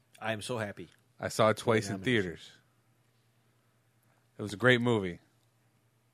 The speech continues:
Speaker 2: Definitely was worth the money that I paid, and I'll probably watch it again someday.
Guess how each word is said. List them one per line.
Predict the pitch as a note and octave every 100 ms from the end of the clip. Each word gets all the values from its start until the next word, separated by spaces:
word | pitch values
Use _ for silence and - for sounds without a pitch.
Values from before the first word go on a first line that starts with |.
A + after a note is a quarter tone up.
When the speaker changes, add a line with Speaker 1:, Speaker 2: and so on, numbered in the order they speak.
| _ _ -
Speaker 2:
Definitely | A#2+ A#2+ B2+ A#2+ A#2 A2+ _ _ _ _ _ _ _
was | G2 F2+
worth | G2 G#2 G#2+ - - - _ _ C3
the | G2
money | F#2+ F#2+
that | F#2
I |
paid, | F2 G#2+ C3 C#3+ D3
and | G#2
I'll | F#2
probably | - A2+ C3 C3+
watch | C3 B2
it | B2+
again | A2+ A2 F2 E2 -
someday. | F#2+ E2+ D#2